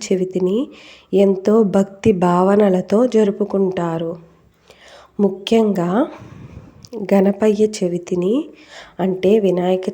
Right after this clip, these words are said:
చవితిని ప్రతి ఒక్కరూ కూడా చిన్న పెద్ద తేడా లేకుండా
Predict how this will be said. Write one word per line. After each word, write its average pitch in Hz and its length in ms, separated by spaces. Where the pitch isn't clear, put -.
చవితిని 175 540
ప్రతి 190 260
ఒక్కరూ 202 460
కూడా 185 280
చిన్న 202 340
పెద్ద 185 360
తేడా 185 320
లేకుండా 185 440